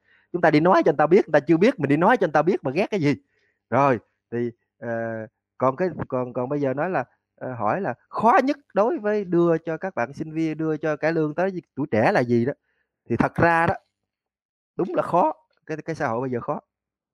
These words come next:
Nhiều món ăn tinh thần quá. Nhiều món ăn tinh thần quá. Cho nên để cho bớt khó, thế thì bây giờ chúng ta phải tư duy như thế này. Chấp nhận cái phân khúc thị trường của cải lương. Đừng có tham lam, đừng có muốn tất cả tuổi trẻ phải yêu cải lương.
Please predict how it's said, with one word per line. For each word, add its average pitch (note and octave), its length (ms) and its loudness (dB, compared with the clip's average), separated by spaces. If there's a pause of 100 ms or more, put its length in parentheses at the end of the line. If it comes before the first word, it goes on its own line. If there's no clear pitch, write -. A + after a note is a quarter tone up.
(500)
Nhiều A#2+ 300 2
món D#3 200 2
ăn C3+ 160 -4
tinh B2+ 140 -4
thần A2 260 -4
quá. D#3+ 160 -4 (1000)
Nhiều A#2 120 -2
món C#3 100 -2
ăn C#3 80 -4
tinh B2+ 120 -4
thần A2 200 -6
quá. C3+ 100 -8 (380)
Cho F#3 140 6
nên F3+ 240 4
để C#3+ 180 6
cho G3 160 4
bớt F#3+ 220 2
khó, A#3 400 0 (760)
thế E3+ 100 -6
thì A#2 160 -8
bây C3 140 -6
giờ A2+ 200 -6
chúng D#3 140 -14
ta C#3 240 -2 (320)
phải B2 140 -4
tư D3 120 -2
duy C#3+ 220 -2
như C#3 120 -2
thế E3 140 -4
này. A2+ 200 -6 (360)
Chấp B3+ 120 0 (120)
nhận A#2 260 -2
cái D3+ 100 -6
phân D3 180 -6
khúc G3 240 -4
thị B2 180 2
trường A2+ 180 2
của C3+ 100 -4
cải C#3+ 140 2
lương. D#3 280 0 (360)
Đừng C3 280 2
có - 100 4
tham D#3 260 2
lam, D#3 420 2
đừng B2+ 220 -2
có D3+ 80 -6
muốn G3 280 -2
tất - 240 -2
cả C#3+ 240 2
tuổi D#3+ 180 -6
trẻ C#3 240 0
phải D#3+ 100 -4
yêu D#3+ 120 -4
cải E3 160 -2
lương. E3 300 0